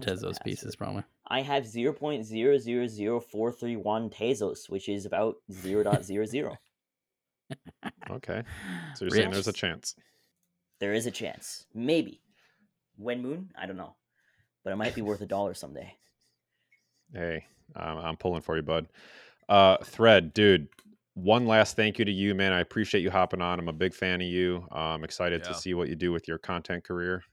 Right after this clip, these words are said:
Speaker 3: and, um, I just wanna say thanks.
Speaker 1: Oh, yeah. Yeah, it's been great. Thank you for having me on. And, um, sorry this was so chaotic. Uh,
Speaker 4: <laughs>
Speaker 1: Things
Speaker 3: We
Speaker 1: got out
Speaker 3: expected
Speaker 1: of
Speaker 3: nothing
Speaker 1: hand.
Speaker 3: less.
Speaker 1: I
Speaker 3: Yes,
Speaker 1: got
Speaker 3: no.
Speaker 1: milk spilled on the floor.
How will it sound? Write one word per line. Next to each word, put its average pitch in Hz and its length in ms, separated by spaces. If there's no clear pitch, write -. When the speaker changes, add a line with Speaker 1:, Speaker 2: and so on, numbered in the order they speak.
Speaker 3:
and, 80 240
um, 80 240
I 80 140
just 82 140
wanna 85 160
say 85 140
thanks. 113 440
Speaker 1:
Oh, 123 80
yeah. 127 260
Yeah, 90 180
it's 101 140
been 101 180
great. 104 380
Thank 117 180
you 120 80
for 113 140
having 110 280
me 104 140
on. 131 320
And, 98 360
um, 95 460
sorry 120 340
this 110 220
was 104 160
so 104 120
chaotic. 95 640
Uh, 92 340
Speaker 4:
<laughs> - 440
Speaker 1:
Things 127 200
Speaker 3:
We 110 100
Speaker 1:
got 143 60
out 123 40
Speaker 3:
expected 127 280
Speaker 1:
of 104 60
Speaker 3:
nothing 127 320
Speaker 1:
hand. 101 100
Speaker 3:
less. 82 400
Speaker 1:
I 110 120
Speaker 3:
Yes, 92 340
Speaker 1:
got 98 80
Speaker 3:
no. 85 260
Speaker 1:
milk 107 240
spilled 101 320
on 95 140
the 95 80
floor. 95 540